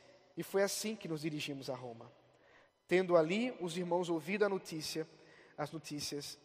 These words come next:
nossas, vieram ao nosso encontro até a praça de Ápio e as Três Vendas. Ao vê-los, Paulo deu graças a Deus e sentiu-se mais animado. Uma vez em Roma,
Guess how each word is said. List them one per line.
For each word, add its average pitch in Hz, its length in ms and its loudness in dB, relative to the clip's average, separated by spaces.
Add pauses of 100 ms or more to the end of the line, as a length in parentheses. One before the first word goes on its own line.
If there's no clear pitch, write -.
nossas, 143 600 -4
vieram 170 400 6
ao 190 80 4
nosso 185 240 0
encontro 156 500 -4 (220)
até 151 240 2
a 196 60 8
praça 170 380 2
de 175 140 2
Ápio 151 460 4 (360)
e 160 80 0
as 165 140 4
Três 175 380 -2
Vendas. 127 580 -8 (300)
Ao 160 180 6
vê-los, 208 560 6 (260)
Paulo 185 300 8
deu 165 240 2
graças 214 560 4
a 226 80 2
Deus 147 500 -4 (240)
e 151 80 -4
sentiu-se 143 720 -6 (240)
mais 135 280 -6
animado. 120 560 -8 (600)
Uma 156 200 2
vez 160 240 2
em 151 80 -2
Roma, 220 480 6